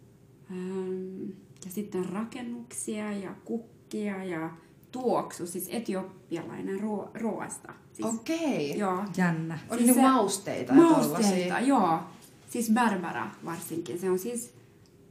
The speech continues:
Speaker 1: chili.
Speaker 2: Joo. Okei.
Speaker 1: Chili.
Speaker 2: Vähän
Speaker 1: Ähm,
Speaker 2: mielenkiintoista.
Speaker 3: Jännä.
Speaker 2: Joo.
Speaker 1: Joo. Ja sitten mä, kun mä siis tein äidin kanssa juurimatka, sitten se, se kaikki tuli siis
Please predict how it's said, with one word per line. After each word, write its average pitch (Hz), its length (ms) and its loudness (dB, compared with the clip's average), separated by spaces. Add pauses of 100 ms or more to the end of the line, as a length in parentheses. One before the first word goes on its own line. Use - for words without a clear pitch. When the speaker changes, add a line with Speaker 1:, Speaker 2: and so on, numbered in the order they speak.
(460)
Speaker 1:
chili. 196 320 4
Speaker 2:
Joo. - 560 -4
Okei. 254 480 0
Speaker 1:
Chili. 160 360 -6 (680)
Speaker 2:
Vähän 226 220 -2 (100)
Speaker 1:
Ähm, 220 100 2
Speaker 2:
mielenkiintoista. 208 640 2
Speaker 3:
Jännä. 185 440 6
Speaker 2:
Joo. 208 220 0 (800)
Speaker 1:
Joo. 180 400 0 (300)
Ja 226 80 -4
sitten 277 320 -2
mä, 220 180 0 (680)
kun 226 120 -2
mä 220 120 -2 (100)
siis 214 260 -8
tein 220 400 -4
äidin 202 360 -2
kanssa 190 240 -4
juurimatka, 180 680 -2 (240)
sitten 175 380 -6
se, - 80 -16 (220)
se 190 120 -14
kaikki - 680 -4 (120)
tuli 175 260 -2
siis 175 380 -6